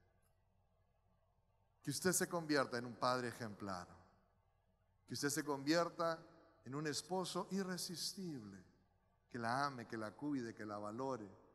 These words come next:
Que críe a esos muchachos, que intervenga en la vida de ellos.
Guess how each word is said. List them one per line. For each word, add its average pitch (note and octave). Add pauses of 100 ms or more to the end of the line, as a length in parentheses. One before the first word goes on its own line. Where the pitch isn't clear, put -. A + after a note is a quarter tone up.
(420)
Que C3+
críe F#3
a -
esos E3+
muchachos, D3+
que -
intervenga C#3
en F3
la D3+
vida F3
de D#3+
ellos. D#3